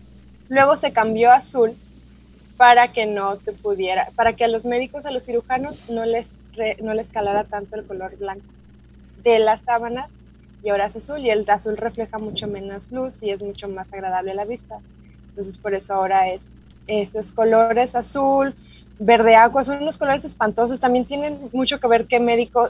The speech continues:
qué, en qué hospitales están haciendo ese tipo de,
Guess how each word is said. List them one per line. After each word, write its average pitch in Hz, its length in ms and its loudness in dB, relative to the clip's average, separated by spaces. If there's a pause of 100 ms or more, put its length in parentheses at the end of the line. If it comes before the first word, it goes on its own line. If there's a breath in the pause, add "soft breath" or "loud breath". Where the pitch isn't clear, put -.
qué, 208 320 2
en 208 120 -2
qué 220 120 0
hospitales 220 500 2
están 208 280 -2
haciendo 202 460 -2
ese 202 220 -4
tipo 226 420 -4
de, 190 260 0